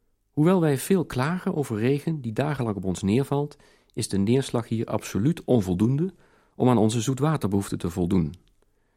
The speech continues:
We hebben enorme hoeveelheden nodig voor de huishoudens, de industrie en de landbouw.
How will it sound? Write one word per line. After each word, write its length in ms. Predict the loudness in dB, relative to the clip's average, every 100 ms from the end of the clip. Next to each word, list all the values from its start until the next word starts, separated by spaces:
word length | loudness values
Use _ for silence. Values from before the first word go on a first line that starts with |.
| _ _ _
We 100 | 0
hebben 200 | 2 2
enorme 480 | 4 4 4 4 4
hoeveelheden 500 | 4 4 4 4 2
nodig 420 | 4 4 0 -4
voor 100 | -2
de 60 | -2
huishoudens, 800 | 2 0 2 0 0 -2 -6 -12 -12
de 100 | -4
industrie 520 | -2 -2 -4 -4 -4 -8 _ _
en 100 | 0
de 80 | 4
landbouw. 500 | 6 4 2 -2